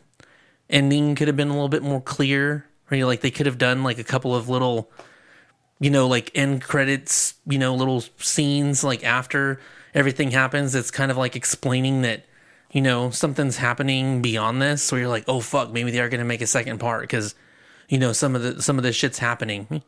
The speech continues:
or whatever. But it doesn't really explain it. It's like, so is there gonna be a second part or isn't there gonna be a second part? So, um, you know, that was kinda, you know, a little, uh, that was, that was my, my complaint.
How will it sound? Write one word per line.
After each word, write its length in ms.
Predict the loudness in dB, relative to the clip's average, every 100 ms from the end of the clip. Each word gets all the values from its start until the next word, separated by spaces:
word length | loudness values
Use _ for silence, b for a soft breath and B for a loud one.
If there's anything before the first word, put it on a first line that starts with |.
| b b b
or 100 | 2
whatever. 300 | 4 4 2
But 160 | 2 2
it 60 | 2
doesn't 220 | 2 2
really 180 | 2 0
explain 340 | -2 0 0
it. 140 | 0
It's 160 | -2 0
like, 220 | 0 -2 -6 B B B B
so 240 | 0 2
is 140 | 2 2
there 120 | 2
gonna 160 | 2 2
be 100 | 2
a 60 |
second 300 | 2 0 0
part 260 | 0 0 2
or 60 |
isn't 220 | 0 0 -2
there 120 | -2
gonna 160 | -2
be 140 | -2 -2
a 60 |
second 320 | 0 -2 -2 -4
part? 320 | -2 -2 -2
So, 420 | 0 0 0 -4 b b b b b b
um, 480 | 2 2 0 -6 -10 _ _ -2
you 120 | 0
know, 300 | 2 0 -4 -12 _ 0
that 180 | 0
was 120 | 0 -2
kinda, 360 | 0 0 -2 -6 b b b b b b b 0
you 120 | 2
know, 140 | 2
a 180 | 0 0
little, 420 | 2 4 2 -2 -8 b b b
uh, 240 | 2 2 4
that 100 | 2
was, 200 | 2 0
that 120 | 0
was 160 | 2 2
my, 160 | -2 0
my 180 | -2 -2
complaint. 500 | -4 -4 -4 -4